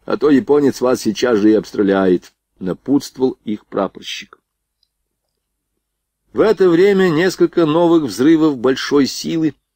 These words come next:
обрушившиеся на пятнадцатую батарею, показали, что японцы подготавливают ее разгром.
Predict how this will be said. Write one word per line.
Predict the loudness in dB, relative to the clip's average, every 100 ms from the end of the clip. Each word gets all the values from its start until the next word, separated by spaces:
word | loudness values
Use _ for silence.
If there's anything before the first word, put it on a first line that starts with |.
| _ _ _ -8
обрушившиеся | -4 0 0 0 -6 -2 -2 -2 -4
на |
пятнадцатую | -6 -6 -4 -6 -4 -4
батарею, | -2 0 2 2 2 0 _ _ _ _
показали, | -18 -10 -4 -2 0
что | 0 -2
японцы | -4 -4 -2 0 0 -2 -4 -4
подготавливают | -4 -6 -6 -8 -4 -4 -2 -4 -4 -6
ее | -4 0
разгром. | 0 -2 -2 -2 -2